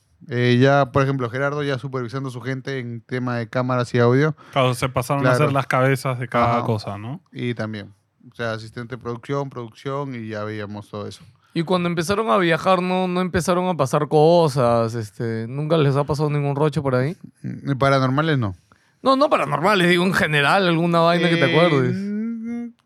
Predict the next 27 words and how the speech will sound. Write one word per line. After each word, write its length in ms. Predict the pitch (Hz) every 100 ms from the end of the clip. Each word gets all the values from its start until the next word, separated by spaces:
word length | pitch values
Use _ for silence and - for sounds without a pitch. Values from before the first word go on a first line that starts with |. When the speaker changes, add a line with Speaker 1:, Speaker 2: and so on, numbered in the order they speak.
| 202
Speaker 1:
roches 440 | 202 262 247 285 240
no, 420 | 220 226 269 233
porque 280 | 226 185 196
no, 220 | 202 214 269
no 160 | 196 180
solemos, 460 | 226 226 220 208 202 -
o 100 | 139
sea, 160 | 131 143
no 160 | 156 185
solemos 400 | 202 202 190 156
hacer 140 | 165
nada 240 | 170 165
porque 180 | 139 127
vamos 420 | 117 143 156 156 160
un 100 | 156
día 360 | 156 151 156 156
y, 120 | 131
eh, 180 | 123 127
vamos 400 | 131 175 170 147
el 120 | 131 127
mismo 300 | 151 160 143
día 180 | 147
y 80 | 147
regresamos 600 | 123 113 110 123 127 123
al 160 | 120 117
día 120 | 120
siguiente 540 | 113 117 110 107 113